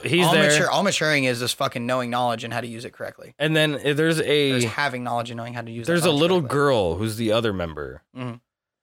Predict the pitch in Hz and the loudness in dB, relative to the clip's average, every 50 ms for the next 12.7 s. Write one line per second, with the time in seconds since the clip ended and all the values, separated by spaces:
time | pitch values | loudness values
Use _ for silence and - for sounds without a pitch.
0 | _ _ _ _ _ _ _ _ _ _ _ _ _ - 131 131 127 - - - | _ _ _ _ _ _ _ _ _ _ _ _ _ -6 -4 -2 -2 0 0 0
1 | 147 127 - 135 143 160 160 151 143 151 143 - - 135 117 95 90 101 104 90 | 0 -2 -2 0 2 2 2 2 2 2 0 0 0 -2 -2 -2 -2 -4 -2 -2
2 | 85 - - _ - - - - _ _ _ _ _ _ _ _ _ _ _ _ | -2 -4 -8 _ -20 -20 -20 -20 _ _ _ _ _ _ _ _ _ _ _ _
3 | _ _ _ _ _ _ _ _ _ _ _ _ _ _ _ _ _ _ _ _ | _ _ _ _ _ _ _ _ _ _ _ _ _ _ _ _ _ _ _ _
4 | _ _ _ _ _ - 117 127 113 120 127 123 117 - - 131 123 110 98 117 | _ _ _ _ _ -8 -4 -2 0 2 2 0 0 0 -2 -2 -2 -2 0 2
5 | 110 113 117 113 107 113 110 - 104 107 107 110 104 - 107 92 80 87 92 - | 2 4 4 4 2 0 -2 -2 -2 0 0 0 0 0 -2 -2 -2 -4 -6 -6
6 | - - 120 101 85 - - 123 - - 127 127 127 127 131 123 135 131 131 113 | -6 -6 -6 -6 -6 -6 -6 -4 -2 0 0 0 2 2 2 2 2 0 0 0
7 | 120 107 95 76 - _ _ _ _ _ _ _ _ _ _ _ _ _ _ _ | 0 -2 -4 -6 -12 _ _ _ _ _ _ _ _ _ _ _ _ _ _ _
8 | _ _ _ _ _ - 147 165 185 202 190 165 151 165 147 131 131 160 160 165 | _ _ _ _ _ -2 2 2 4 4 4 4 4 4 4 4 4 4 4 4
9 | 151 143 123 147 139 139 127 117 101 120 117 117 107 107 101 98 92 95 87 76 | 4 4 4 4 4 4 4 2 2 2 2 2 2 0 0 0 2 0 0 -2
10 | - - _ _ _ _ _ _ _ _ _ _ _ _ _ _ _ - 113 117 | -4 -6 _ _ _ _ _ _ _ _ _ _ _ _ _ _ _ -4 -2 0
11 | 113 180 170 170 170 175 175 175 175 156 170 170 170 175 - 175 160 - 175 165 | 2 2 2 2 2 2 2 2 2 2 2 2 0 0 -4 -6 -8 -6 -6 -4
12 | - 160 156 160 160 165 151 135 135 139 160 180 196 208 | -4 -2 -2 -2 -2 -4 -4 -6 -4 -2 -2 -2 -4 -4